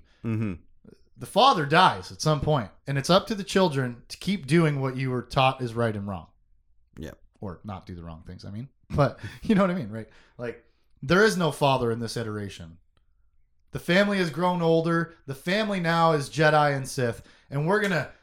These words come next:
Speaker 2: keep this war going for however long we have to. Or we're
Speaker 1: Yeah.
Speaker 2: gonna have to, or whatever. That's what Luke thinks, right?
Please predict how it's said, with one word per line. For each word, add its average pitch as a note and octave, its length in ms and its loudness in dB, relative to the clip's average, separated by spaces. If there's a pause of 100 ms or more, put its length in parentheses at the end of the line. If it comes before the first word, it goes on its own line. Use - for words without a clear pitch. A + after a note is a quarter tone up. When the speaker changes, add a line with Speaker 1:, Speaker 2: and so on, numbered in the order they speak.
(160)
Speaker 2:
keep C4 280 -2
this G#3+ 200 4
war G#3 520 8
going A3+ 380 8
for E3+ 260 4
however A3 340 6
long A3 260 4
we G#3+ 120 2
have A3 320 2
to. C#4+ 280 2 (600)
Or E3 160 6
we're - 220 2
Speaker 1:
Yeah. G#2 60 -2
Speaker 2:
gonna G#3 180 2
have C4+ 300 0
to, D4+ 260 -4
or C#3+ 300 -4 (220)
whatever. C#3+ 480 0 (220)
That's - 220 0
what A3 120 0
Luke A3+ 200 4
thinks, B2+ 280 -6
right? F3 200 4